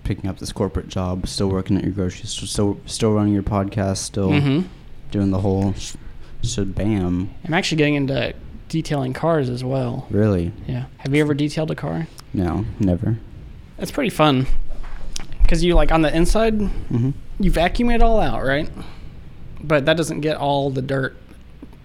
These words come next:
Speaker 2: like, out of the seats and the carpets.
Speaker 1: Sure.
Speaker 2: So then you get an extractor, which is basically a vacuum that injects water into the seats, and it injects the water and then immediately vacuums it out.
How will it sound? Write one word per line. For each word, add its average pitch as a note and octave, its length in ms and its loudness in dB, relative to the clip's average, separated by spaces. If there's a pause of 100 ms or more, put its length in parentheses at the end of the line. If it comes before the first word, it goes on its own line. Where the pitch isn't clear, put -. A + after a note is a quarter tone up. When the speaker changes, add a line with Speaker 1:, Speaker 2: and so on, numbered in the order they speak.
(560)
Speaker 2:
like, C3+ 120 -4
out C3 140 -4
of B2+ 80 -4
the A#2 160 -4 (100)
seats - 380 -2
and A#2+ 100 -4
the C3+ 40 -8
carpets. C3+ 580 -4
Speaker 1:
Sure. A2 240 2 (220)
Speaker 2:
So - 140 -8
then C#3+ 140 2
you C#3 60 2
get C#3+ 140 0
an B2 160 -4
extractor, C#3+ 680 -6 (760)
which D3 160 -2
is C#3+ 100 0
basically G3 400 2
a C#3 60 2
vacuum C#3 460 -2
that C3 180 -6
injects C3 360 -6
water C3+ 460 -4
into C#3 220 -4
the C3+ 120 -2
seats, D3 480 -6 (100)
and B2+ 380 -2 (1080)
it D3 80 2
injects C#3 460 2
the G3 100 -2
water F#3 340 0
and D3+ 120 2
then C#3+ 100 -2
immediately C#3 480 -2
vacuums C3 460 -4
it B2+ 100 -6
out. G2+ 240 -6